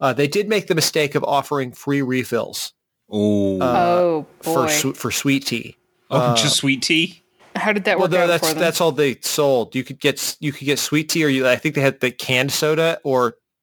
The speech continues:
Speaker 1: water or sweet tea. <laughs> Uh,
Speaker 2: Okay.
Speaker 3: So, so you snap off the sweet tea
Speaker 1: so you
Speaker 3: every
Speaker 1: snap
Speaker 3: time.
Speaker 1: off the sweet tea. You're like, "Free refills? Yeah, sure." Because, well, I don't think they realized people were gonna be in the same, like, hall all day.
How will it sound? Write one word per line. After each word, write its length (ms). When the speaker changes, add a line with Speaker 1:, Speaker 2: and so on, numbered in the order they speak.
Speaker 1:
water 420
or 60
sweet 340
tea. 400
<laughs> 60
Uh, 300
Speaker 2:
Okay. 220
Speaker 3:
So, 320
so 120
you 160
snap 300
off 220
the 80
sweet 260
tea 140
Speaker 1:
so 60
you 40
Speaker 3:
every 100
Speaker 1:
snap 140
Speaker 3:
time. 80
Speaker 1:
off 60
the 80
sweet 180
tea. 80
You're 100
like, 120
"Free 180
refills? 400
Yeah, 160
sure." 400
Because, 180
well, 100
I 100
don't 100
think 140
they 60
realized 340
people 180
were 60
gonna 120
be 220
in 60
the 80
same, 400
like, 180
hall 320
all 140
day. 200